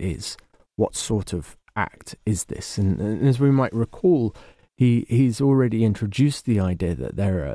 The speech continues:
there are certain occasions in life where it's unreasonable not to have faith. Um, for example,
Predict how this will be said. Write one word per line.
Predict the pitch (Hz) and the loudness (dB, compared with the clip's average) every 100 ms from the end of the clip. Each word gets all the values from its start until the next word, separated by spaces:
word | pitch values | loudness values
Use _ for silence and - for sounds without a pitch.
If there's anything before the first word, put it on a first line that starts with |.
| - | -10
there | 90 107 | -6 -4
are | 104 | -4
certain | - 160 - 95 | 0 0 0 -8
occasions | - 135 147 135 104 85 - - _ _ _ _ | -4 2 2 2 -2 -4 -8 -20 _ _ _ _
in | 117 95 92 | 2 2 2
life | 78 - - | -2 -6 -4
where | 101 87 | -2 -2
it's | - - _ - | -6 -16 _ 2
unreasonable | 123 110 107 104 107 101 101 87 87 82 - - | 4 4 4 4 4 4 2 2 -2 -4 -8 -2
not | 98 - | -2 -2
to | 101 | -4
have | 92 82 | -4 -4
faith. | - 92 82 - - _ _ | -4 -4 -6 -16 -20 _ _
Um, | - - - | -14 -14 -16
for | - 85 | -8 -4
example, | 92 - 90 80 90 | -4 -2 -2 -2 -6